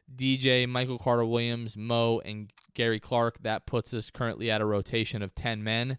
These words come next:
So depending on the matchup, like I said, we still might see Wes or Kem get those minutes with the starters, but I'm just not sure really who's gonna be out of the rotation if Ennis is going to get minutes.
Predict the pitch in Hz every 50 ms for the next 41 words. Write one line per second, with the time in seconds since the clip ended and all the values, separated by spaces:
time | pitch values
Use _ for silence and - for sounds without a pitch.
0 | - _ _ - - _ _ _ - - - 101 101 104 110 - 151 147 151 151
1 | 143 139 135 127 123 123 123 123 - 120 120 120 113 113 113 104 107 - 120 110
2 | 101 104 104 - - 120 117 120 117 - - - - 127 117 113 110 113 117 113
3 | - - - 123 117 110 - - 135 123 117 110 107 104 - 110 107 - - 117
4 | 110 - 113 113 110 110 101 - - - - - - - 151 156 156 135 127 120
5 | 120 - - - - - - - - - - 117 113 117 123 120 117 - - 127
6 | 127 131 120 107 - - 143 127 123 120 113 104 104 117 117 117 113 110 110 127
7 | 120 113 110 120 120 110 110 107 113 110 - - - 101 110 107 104 101 113 107
8 | 107 101 101 - - - 110 104 98 - - 95 98 98 - - - 98 107 104
9 | 101 98 - - - 104 104 101 113 110 104 107 104 101 98 101 104 98 - -
10 | 107 104 98 95 - - - - -